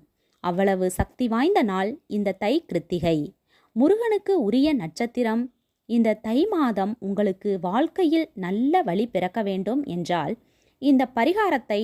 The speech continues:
நம்பிக்கையோடு செய்யுங்கள். நல்லதே நடக்கும் என்ற தகவலுடன்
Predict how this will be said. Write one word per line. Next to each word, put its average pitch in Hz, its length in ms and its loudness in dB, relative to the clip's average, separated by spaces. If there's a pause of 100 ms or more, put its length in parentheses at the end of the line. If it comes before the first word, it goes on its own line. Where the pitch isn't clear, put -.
(200)
நம்பிக்கையோடு 233 840 0
செய்யுங்கள். 165 600 2 (720)
நல்லதே 202 480 -4
நடக்கும் 220 540 0
என்ற 180 260 -4
தகவலுடன் 185 680 0